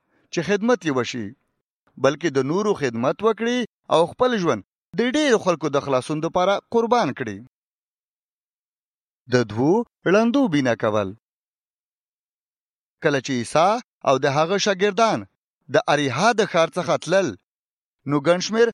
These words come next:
خلک ورپسې روان وو. د لارې په غاړه دوه ړانده ناست وو. کله چې هغوی خبر شول چې عیسی په دې لاره تیریږي، نو چیغې یې کړې، "ای ښاغلیه،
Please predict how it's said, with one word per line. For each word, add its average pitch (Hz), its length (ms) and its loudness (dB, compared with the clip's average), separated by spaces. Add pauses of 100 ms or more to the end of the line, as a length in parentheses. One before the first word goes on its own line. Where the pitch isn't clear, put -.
(140)
خلک 269 340 -2
ورپسې 151 360 0
روان 113 380 0
وو. 98 260 -10 (720)
د 127 60 -2
لارې 160 360 2
په 214 140 -2
غاړه 214 360 4 (340)
دوه 165 280 2
ړانده 233 280 2
ناست 170 320 0
وو. 104 240 -6 (600)
کله 165 140 2
چې 156 120 -4
هغوی 135 300 0
خبر 135 340 0
شول 214 300 0 (300)
چې - 80 -6
عیسی 143 320 0 (140)
په 226 100 4
دې 254 180 0
لاره 156 260 4
تیریږي، 110 560 -6 (580)
نو 226 100 2
چیغې 233 340 0
یې 127 100 -6
کړې، 107 200 -4 (680)
"ای 254 160 6
ښاغلیه، 131 580 0